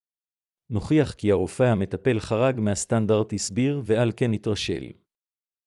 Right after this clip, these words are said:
לסיכום, תביעות בגין רשלנות רפואית נמצאות במגמת עלייה. בכל מצב שבו אתם חושבים כי הצוות הרפואי התרשל בטיפול בכם,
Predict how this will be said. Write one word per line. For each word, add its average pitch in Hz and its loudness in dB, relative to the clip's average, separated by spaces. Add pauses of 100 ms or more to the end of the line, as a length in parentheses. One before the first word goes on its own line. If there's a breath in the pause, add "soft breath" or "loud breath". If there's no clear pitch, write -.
(320)
לסיכום, 87 -2 (1040)
תביעות 117 -2
בגין 107 0
רשלנות 104 -2
רפואית 117 -2
נמצאות 117 0
במגמת 117 0
עלייה. 67 -6 (1000)
בכל 147 2
מצב 110 2
שבו 98 0
אתם 113 0
חושבים 120 -4
כי 101 0
הצוות 127 0
הרפואי 139 0
התרשל 113 -2
בטיפול 107 -2
בכם, 95 -4